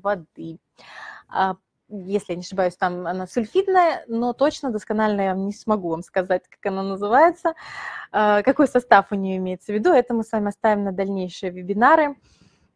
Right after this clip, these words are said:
Эффект моментальный, и я рекомендую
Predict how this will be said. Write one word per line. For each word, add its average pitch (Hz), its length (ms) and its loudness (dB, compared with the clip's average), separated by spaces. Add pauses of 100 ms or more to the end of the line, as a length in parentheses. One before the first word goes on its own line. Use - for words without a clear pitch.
(340)
Эффект 247 540 2
моментальный, 247 720 2
и 208 160 -10
я 220 200 4
рекомендую 233 840 -4